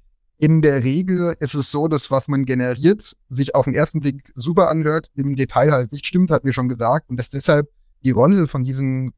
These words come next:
Algorithmen auch ganz oft nicht unbedingt ist, dass man den Menschen ersetzt, sondern dass er augmentiert wird. Ja, also dass du durchaus, ähm, kommen wir auch noch, noch zu, wahnsinnige Effizienzpotenziale, ähm, heben kannst dadurch, dass du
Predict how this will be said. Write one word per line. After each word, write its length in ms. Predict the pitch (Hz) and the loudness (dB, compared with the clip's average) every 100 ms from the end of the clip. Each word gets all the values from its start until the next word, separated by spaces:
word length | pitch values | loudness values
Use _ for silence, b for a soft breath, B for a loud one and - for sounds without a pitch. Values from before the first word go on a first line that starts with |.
| - | -4
Algorithmen 560 | 139 131 147 - 156 | -2 0 0 0 -2
auch 220 | 143 131 - | 0 -2 -2
ganz 240 | - 170 - | -2 -2 0
oft 260 | 147 - | -4 -2
nicht 220 | 160 185 190 | -2 -2 -2
unbedingt 400 | 175 151 151 151 | -2 0 -2 -4
ist, 200 | 135 139 | -4 -4
dass 140 | - | -2
man 140 | 131 | -2
den 100 | 131 | -2
Menschen 300 | 123 139 - | 0 -2 -4
ersetzt, 480 | 120 110 - - - | -8 -4 -4 -6 -8
sondern 260 | 139 135 131 | -2 0 0
dass 160 | 131 | -4
er 240 | - 123 - | -4 -4 -2
augmentiert 560 | 127 117 110 135 - | -6 -4 -2 -2 -2
wird. 180 | - - _ _ | -6 -20 _ _
Ja, 140 | - - | -4 -2
also 180 | 131 | -2
dass 180 | 120 - | -4 -4
du 260 | 135 131 127 _ _ _ _ | -4 -4 -4 _ _ _ _
durchaus, 640 | 151 180 156 151 156 - - | 2 2 4 4 2 -2 -6
ähm, 340 | 139 131 123 - - | -4 -2 -4 -8 -2
kommen 160 | 143 | 2
wir 60 | 127 | 2
auch 80 | 160 | 2
noch, 200 | 147 147 | 0 -2
noch 140 | 143 | -4
zu, 340 | - 156 160 - _ _ | -8 -6 -6 -8 _ _
wahnsinnige 560 | 104 117 147 170 165 151 | -2 2 2 2 0 0
Effizienzpotenziale, 1200 | - 139 143 165 - 139 131 131 117 127 127 131 | -2 -4 -4 -4 -2 -2 -2 -2 -2 -4 -6 -8
ähm, 300 | 127 120 117 | -8 -8 -4
heben 240 | 120 131 131 | -2 -2 -2
kannst 260 | 131 - | -2 -2
dadurch, 280 | 135 131 131 | -4 -4 -6
dass 180 | 135 - | -6 -8
du 300 | 131 127 | -8 -8